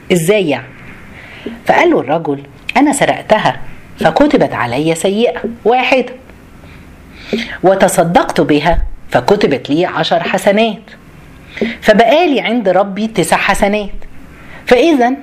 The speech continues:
أنا أتاجر مع ربي." يا نهار أبيض، إحنا فاهمين غلط والراجل ده فاهم غلط. فقال له الإمام الأصمعي: "سرقتها فكتبت عليك سيئة،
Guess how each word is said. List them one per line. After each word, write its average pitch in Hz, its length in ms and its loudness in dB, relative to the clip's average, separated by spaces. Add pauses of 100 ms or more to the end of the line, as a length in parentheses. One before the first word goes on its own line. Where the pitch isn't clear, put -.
(240)
أنا 254 260 2
أتاجر 135 400 -2
مع 196 140 0
ربي." 240 300 -4 (720)
يا 220 120 4
نهار 202 360 2
أبيض، 185 280 0 (760)
إحنا 214 200 0
فاهمين - 360 -2
غلط 220 280 -2 (260)
والراجل 202 420 0
ده 180 80 -2
فاهم 226 300 -2
غلط. 220 280 0 (1300)
فقال 294 380 2
له 208 80 4
الإمام 156 360 -2
الأصمعي: 117 680 -4 (920)
"سرقتها 175 760 0 (440)
فكتبت 131 600 0
عليك 160 360 -4
سيئة، - 460 4